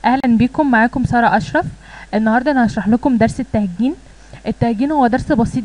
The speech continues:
جدًا وسهل، وان شاء الله تفهموه معايا النهارده ويبقى سهل وبسيط بالنسبه لكم انتوا كمان. اول حاجه هتكلم عنها او اول حاجه نعرفها ايه هو التهجين، والتهجين ده بيحصل في اي حاجه وخلاص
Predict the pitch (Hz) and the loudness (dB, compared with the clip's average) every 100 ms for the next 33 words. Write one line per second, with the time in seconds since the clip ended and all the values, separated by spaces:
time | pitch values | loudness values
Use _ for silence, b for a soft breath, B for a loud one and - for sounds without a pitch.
0 | 196 240 202 233 220 170 269 359 339 B | -4 -4 0 2 2 2 2 0 -10 B
1 | B B 214 220 277 277 285 - 226 247 | B B -6 0 2 2 -2 0 0 0
2 | 262 254 285 254 233 254 262 349 311 247 | 0 0 0 0 2 0 2 2 4 2
3 | 214 247 277 262 - 226 226 254 214 233 | 0 0 0 2 0 -4 -6 -4 -2 -2
4 | 247 254 226 - - 196 175 175 - B | -2 -2 -2 -2 -2 -2 -2 -8 -14 B
5 | B B B B - 254 294 - 294 294 | B B B B -2 0 0 -4 -4 -4
6 | 262 - 269 294 220 247 285 330 262 - | -6 -6 -6 -4 -4 -4 -4 -6 -8 -6
7 | 208 208 262 311 311 311 277 226 262 - | -6 -2 -2 -2 -4 -4 -2 0 -2 -4
8 | 339 - B B B - 294 311 262 226 | -8 -8 B B B -2 2 2 0 -2
9 | 196 190 185 175 - B B B 220 - | -4 -4 -4 -6 -12 B B B -2 2
10 | 220 202 302 285 240 233 - 208 - 254 | 0 2 0 2 2 0 -2 -6 -4 -4
11 | 285 151 320 - 247 254 339 | -4 0 0 2 2 2 2